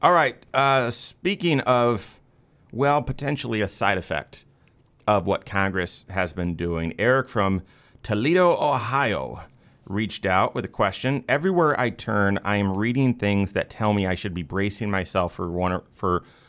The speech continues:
runaway inflation. Do you agree with that outlook? And if you do, what should you do about it?" Now, first comment I would say, Eric, I mean, number one, thank you for, for listening.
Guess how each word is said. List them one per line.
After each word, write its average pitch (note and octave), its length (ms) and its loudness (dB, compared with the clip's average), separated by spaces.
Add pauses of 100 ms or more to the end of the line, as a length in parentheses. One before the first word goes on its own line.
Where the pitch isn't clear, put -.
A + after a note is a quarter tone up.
(100)
runaway F#2+ 720 2
inflation. F2 720 -6 (540)
Do C3+ 200 0
you E3+ 220 0
agree B2+ 320 2
with E3 160 0
that A2 200 0
outlook? A2+ 420 0
And G2+ 80 0
if - 140 -6
you F2+ 80 -6
do, A2+ 420 0 (360)
what A#2+ 220 2
should B2 300 -2
you G#2 80 2
do A2 160 4
about G2+ 300 2
it?" - 100 -8
Now, F#2+ 180 -2
first C#3 280 -2
comment D3 240 0
I A2 60 0
would G2 140 -4
say, B2 380 0
Eric, G#2 460 2
I A2+ 80 0
mean, G2+ 180 2
number F#2+ 180 0
one, E2 200 -2
thank A2 240 -4
you - 180 -12
for, F2+ 380 -2
for - 180 -8
listening. F#2 540 -4